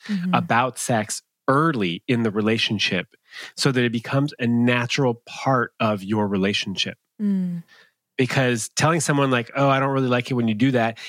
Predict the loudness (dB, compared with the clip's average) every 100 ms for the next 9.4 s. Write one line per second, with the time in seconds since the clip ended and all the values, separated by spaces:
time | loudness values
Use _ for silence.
0 | -4 2 2 0 -8 -6 -2 0 2 2
1 | 2 0 0 0 0 0 2 2 2 2
2 | 2 2 2 0 -4 -10 -4 -4 -2 -6
3 | -4 -4 -4 -2 -4 -4 -4 -4 -8 -14
4 | _ -2 0 0 2 0 -2 _ -20 -20
5 | -20 -6 -2 0 0 -4 -10 _ -10 0
6 | 0 0 0 2 0 -2 -6 -2 0 2
7 | 2 0 0 0 0 0 0 -2 -4 0
8 | 0 0 -6 -2 0 0 -4 0 0 0
9 | -4 -4 -4